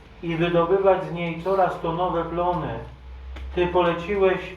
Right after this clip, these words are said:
synom narodu wybranego przynosić do kapłanów owoce ziemi i snopy zebranego zboża. Przyjmij dziękczynienie za tegoroczne plony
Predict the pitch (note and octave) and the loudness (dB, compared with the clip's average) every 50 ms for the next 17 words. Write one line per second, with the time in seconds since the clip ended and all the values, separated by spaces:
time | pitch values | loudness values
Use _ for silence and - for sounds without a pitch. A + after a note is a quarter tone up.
0 | - - - - - F3+ F3+ F3+ E3+ D#3+ D#3+ D#3+ D#3+ F#3 G3 F#3 F#3 F3 F3 D#3+ | -16 -20 -16 -10 -8 -6 -2 -2 0 2 2 2 2 2 0 0 -2 -2 -4 -4
1 | D3+ D#3 D#3 D#3 E3 F3+ F#3+ F#3+ F#3+ F3+ F3+ F3 F3 - - - - - - - | 0 0 0 0 0 0 -2 -2 0 0 0 0 -2 -6 -10 -16 -20 -20 -20 -20
2 | - - - - - - F3 E3+ F#3 G#3 G#3 F#3 - F#3 D#3+ F3 F3 F3 - - | -20 -20 -20 -20 -12 -6 -2 2 2 2 2 2 -2 -4 2 2 2 4 4 2
3 | - - F3 F3+ F3+ F3 F3 D#3 C3+ B2 A#2+ B2+ C3+ C#3 C3+ D3 D#3 D3 C3+ C3+ | 2 2 2 2 2 2 2 2 0 -2 -2 -2 -2 -2 -2 -2 -2 -2 -2 -2
4 | D#3 F3 F#3 G3 F#3+ F#3 F3+ E3+ D#3+ D#3 D3+ - - - - - - - D#3+ D3 | 0 0 0 0 0 0 -2 -2 -4 -4 -6 -10 -16 -20 -20 -20 -18 -12 -12 -10
5 | C3+ - F3+ F#3+ F#3+ F#3+ F#3 F3+ E3 E3 D#3+ - D3+ D#3+ E3 F3+ F3+ F3 E3+ E3 | -8 -4 -2 0 0 2 2 0 0 0 0 0 2 2 2 0 0 0 0 0
6 | D#3 D3+ D3+ - - - E3 - - - - - - - - - - - - - | 0 0 0 2 4 4 4 2 0 -2 -6 -8 -8 -8 -10 -14 -16 -20 -20 -20
7 | - - - - - - - - - - - - - - G#3+ G#3+ G#3 G3 F#3 D#3+ | -20 -20 -20 -20 -20 -20 -20 -20 -20 -20 -20 -14 -6 0 2 2 4 4 2 2
8 | D3 C3+ B2+ C#3+ D3+ D3 C#3+ C#3 - D3+ C#3+ C#3+ D#3+ E3 E3 F3 F3 F3 F3+ F#3+ | 0 -2 -2 -2 -2 -2 -4 -6 -8 -6 -4 -4 -2 -2 -2 -2 -4 -4 -4 -4
9 | F#3+ F#3+ F#3+ - - - - - - - - C#3 B2+ D3+ D#3+ E3 F3 E3+ F3+ F3+ | -4 -4 -6 -8 -12 -16 -20 -20 -20 -16 -12 -2 4 6 6 6 6 4 0 -2
10 | F3 E3+ D#3+ D#3+ D#3+ E3 F3 F3+ F3 - - E3+ E3 D#3 C#3 C3+ C#3+ D#3 D#3+ E3 | -4 -4 -2 0 0 0 2 0 -2 -2 -4 -4 -4 -4 -4 -4 -2 0 0 0
11 | E3+ E3+ E3+ F3+ F#3 G3+ | 0 -2 -6 -6 -6 -6